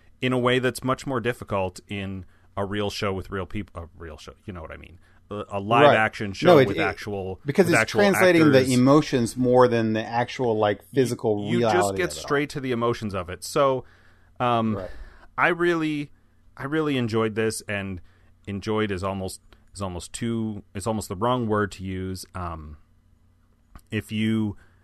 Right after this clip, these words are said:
Speaker 1: are in the right frame of mind to watch something emotional, something,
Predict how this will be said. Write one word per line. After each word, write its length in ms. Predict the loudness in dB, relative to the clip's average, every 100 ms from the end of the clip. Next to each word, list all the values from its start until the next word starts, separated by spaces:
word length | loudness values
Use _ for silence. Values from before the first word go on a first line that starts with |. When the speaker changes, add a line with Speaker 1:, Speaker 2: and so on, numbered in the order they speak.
| _ -4
Speaker 1:
are 140 | -2
in 160 | 0 0
the 100 | 2
right 300 | 2 2 -2
frame 280 | -4 -2
of 100 | -2
mind 400 | -2 -2 -2 -4
to 460 | -6 -10 -10 -10 -12 -16 _ _ _ _ _ -4
watch 240 | -4 -2
something 340 | -4 -4 -4 -6
emotional, 600 | -6 -4 -4 -4 -6 -6
something, 360 | -6 -6 -8